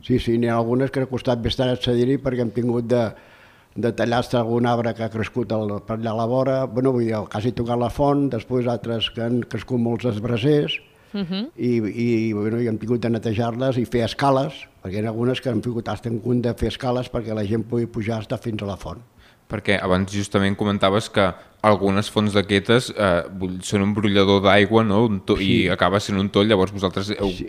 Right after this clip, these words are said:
Speaker 3: heu intentat canalitzar
Speaker 1: No,
Speaker 3: l'aigua,
Speaker 1: no?
Speaker 3: no?
Speaker 1: Sí, estaven amb un, amb un brollador de l'aigua i llavors hem tingut de fer com una pendent i posar-hi els tubs perquè pugui baixar i llavors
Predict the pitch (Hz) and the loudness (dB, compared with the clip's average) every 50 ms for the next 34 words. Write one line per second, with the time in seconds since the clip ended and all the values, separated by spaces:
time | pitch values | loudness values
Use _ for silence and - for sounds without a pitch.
0 | - - 98 95 101 104 95 101 101 98 101 - 101 95 92 98 95 92 - 101 | -8 -4 0 0 2 2 2 2 2 2 4 4 4 4 4 2 0 2 4 4
1 | 92 92 92 101 98 117 117 85 92 104 131 160 - - - 113 92 101 117 113 | 6 6 6 6 6 6 4 2 2 0 -2 -4 -8 -8 -4 -2 -2 -2 -2 -4
2 | 107 - 127 120 127 131 135 127 127 123 123 123 127 131 131 131 127 120 - 117 | -2 -2 -2 0 2 2 2 2 0 0 0 0 2 2 2 2 0 0 -2 -2
3 | 120 113 110 123 127 127 131 123 127 127 135 135 131 131 151 151 135 143 151 165 | -4 -2 -2 -2 0 2 2 2 2 2 2 0 0 0 0 0 0 0 0 2
4 | 160 151 139 131 123 120 120 123 131 135 131 135 131 123 - 131 123 120 117 117 | 2 2 2 2 2 0 0 0 0 0 0 0 0 0 0 0 0 2 0 0
5 | 107 - 123 110 110 - 123 120 127 127 127 - - 127 131 127 127 151 160 170 | -2 -2 -2 -4 -2 -2 0 2 2 2 2 2 2 2 2 2 2 2 2 2
6 | 220 214 - - - _ _ _ _ _ - - - _ _ _ - - 117 123 | 0 -4 -8 -14 -20 _ _ _ _ _ -20 -20 -20 _ _ _ -4 0 0 0
7 | 117 - 123 101 123 117 113 117 117 117 104 - - - 165 170 170 175 - - | 0 0 -2 0 0 0 0 0 -2 -2 -2 -2 2 4 4 4 4 2 -6 -14
8 | - - - 113 - - 123 113 101 117 120 117 120 113 117 120 - - 143 127 | -16 -6 -6 -6 -4 -2 -4 -4 -4 -2 -2 -2 0 0 -2 -4 -2 -2 -2 -2
9 | 135 143 143 143 139 123 117 117 117 113 113 123 127 131 131 - - | -2 -2 -2 0 0 0 0 0 0 0 0 0 -2 -2 -6 -8 -16